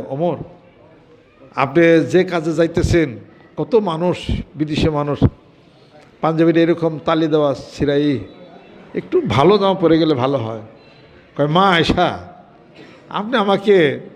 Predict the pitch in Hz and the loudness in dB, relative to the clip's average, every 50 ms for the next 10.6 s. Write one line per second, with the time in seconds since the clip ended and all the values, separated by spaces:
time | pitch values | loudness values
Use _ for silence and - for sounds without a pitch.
0 | - - - - - - - - 165 226 240 - - 269 285 285 277 - - 254 | -20 -20 -20 -20 -20 -16 -6 -2 2 2 2 2 2 0 2 2 0 -2 -4 -4
1 | 254 254 254 247 254 - 233 220 220 214 214 220 220 220 214 196 202 190 160 143 | -2 0 -2 0 0 0 2 2 2 2 0 -2 -2 -2 0 2 2 2 2 2
2 | 147 160 165 160 - - - - - - - - - - - - - - - - | 2 2 0 -2 -4 -16 -20 -20 -20 -20 -20 -20 -20 -20 -20 -20 -20 -20 -20 -20
3 | - - - 240 220 226 202 202 202 196 - - - - - - 180 180 190 208 | -20 -18 -18 -18 -18 -18 -20 -20 -20 -20 -20 -20 -20 -20 -20 -20 -20 -20 -20 -20
4 | 196 185 - - - _ _ _ _ _ - - - - - - - - - - | -20 -20 -20 -20 -20 _ _ _ _ _ -20 -20 -20 -20 -20 -20 -20 -20 -20 -18
5 | - 139 151 156 165 160 - - 151 160 170 165 180 175 175 165 160 165 160 165 | -16 -12 -8 -6 -4 -4 -2 0 0 0 0 2 0 0 0 0 -2 -4 -4 -4
6 | 147 - - 151 135 127 127 117 - - _ - - - - - - - - - | -2 0 0 0 -2 -4 -6 -10 -16 -20 _ -20 -20 -20 -16 -16 -16 -16 -18 -18
7 | - - - 180 175 180 185 180 156 135 - - - 143 165 - - 392 349 - | -14 -6 -2 0 2 2 2 2 0 0 0 0 0 0 0 -4 -8 -10 -12 -8
8 | 202 190 202 220 214 196 175 147 131 - 139 151 185 208 202 - 254 254 247 247 | -4 -2 0 0 0 0 0 -2 -2 -2 -2 -2 -2 -2 -2 -2 0 0 0 0
9 | 240 240 - 233 220 214 202 220 226 240 214 233 226 220 233 220 220 208 208 226 | -2 0 2 2 2 4 4 4 2 2 2 0 0 2 2 2 2 2 2 2
10 | 226 220 220 208 240 240 240 - 254 247 247 233 | 2 2 2 2 2 0 0 2 2 2 2 2